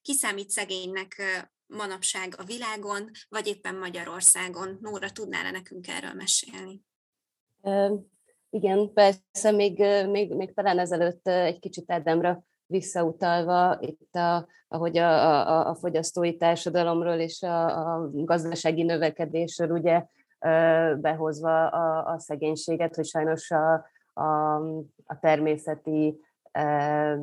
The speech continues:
Speaker 2: erő- és anyagforrásokon kívül, ugye, ugye ennek a fejlődésnek egy nagyon erős, ö, emberi, ö, erőforrás igénye is van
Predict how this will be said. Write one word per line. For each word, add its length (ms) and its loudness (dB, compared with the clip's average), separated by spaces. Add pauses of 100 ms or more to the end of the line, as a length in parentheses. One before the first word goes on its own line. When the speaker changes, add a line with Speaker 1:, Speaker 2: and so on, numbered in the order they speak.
(720)
Speaker 2:
erő- 400 4
és 300 0
anyagforrásokon 1000 0
kívül, 360 0
ugye, 420 2 (240)
ugye 280 -2
ennek 260 -2
a 60 -8
fejlődésnek 720 0
egy 100 -4
nagyon 220 0
erős, 500 0
ö, 360 4
emberi, 520 0 (300)
ö, 60 -6
erőforrás 1160 -2
igénye 400 4
is 240 0
van 500 0